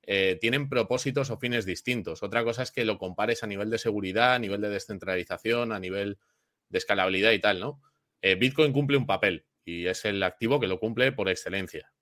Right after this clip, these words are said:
Y creo que no hay ningún otro criptoactivo que vaya a competir con él, eh, en ningún caso.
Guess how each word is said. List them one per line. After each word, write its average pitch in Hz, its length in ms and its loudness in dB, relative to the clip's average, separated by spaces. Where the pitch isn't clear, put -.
Y 82 200 -8
creo 95 260 -2
que 98 140 0
no 95 100 -4
hay 101 120 -2
ningún 98 340 -4
otro 95 1120 0
criptoactivo 110 840 0
que - 140 2
vaya 95 200 2
a 87 40 0
competir 92 400 -4
con 92 160 -4
él, 82 180 -6
eh, - 800 -20
en 80 220 -20
ningún 98 260 0
caso. - 380 2